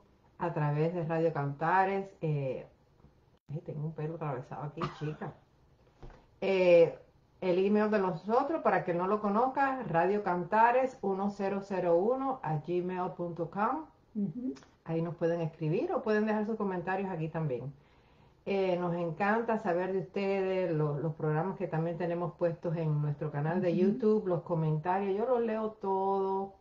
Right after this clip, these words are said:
Speaker 1: Me encanta, me encanta, me encanta leer los comentarios. Y bueno, siempre aprendemos, ¿verdad? Porque
Speaker 2: Sí.
Speaker 1: estamos aquí para aprender. <clears throat> Una de las cosas que nosotros siempre oramos antes de, de comenzar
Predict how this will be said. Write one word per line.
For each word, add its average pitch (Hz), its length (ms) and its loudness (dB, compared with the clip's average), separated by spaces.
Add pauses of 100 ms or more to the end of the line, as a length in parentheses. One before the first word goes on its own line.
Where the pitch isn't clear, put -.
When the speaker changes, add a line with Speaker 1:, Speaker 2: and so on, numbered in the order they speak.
(160)
Speaker 1:
Me 156 160 -2
encanta, 214 680 -2
me 175 120 -4
encanta, 185 460 -4
me 170 140 -2
encanta 190 440 -4
leer 165 140 0
los 175 140 -2
comentarios. 151 600 -4 (400)
Y 226 120 4
bueno, 262 340 0
siempre 240 480 2
aprendemos, 180 720 0
¿verdad? 165 340 -2
Porque 196 180 -2
Speaker 2:
Sí. 180 40 2
Speaker 1:
estamos 175 260 0
aquí 185 200 0
para 175 200 -2
aprender. 151 480 -2 (160)
<clears throat> 262 480 4 (880)
Una 190 180 2
de 196 40 4
las 202 120 0
cosas 214 320 -2
que 165 360 2
nosotros 196 380 -4
siempre 190 280 -2
oramos 196 460 0
antes 151 400 -2
de, 135 420 -4
de 156 180 -4
comenzar 190 800 -2